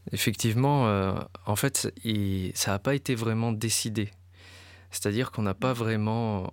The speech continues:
on s'est pas projeté en se disant, euh, « On va devenir un couple libre. Comment on va vivre ça ? » En fait, c'est un petit peu arrivé par surprise.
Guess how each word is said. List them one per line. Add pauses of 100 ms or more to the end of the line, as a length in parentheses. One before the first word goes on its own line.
on
s'est
pas
projeté
en
se
disant,
euh, « (560)
On
va
devenir
un
couple
libre. (920)
Comment
on
va
vivre
ça ? »
En
fait,
c'est
un
petit
peu
arrivé
par
surprise.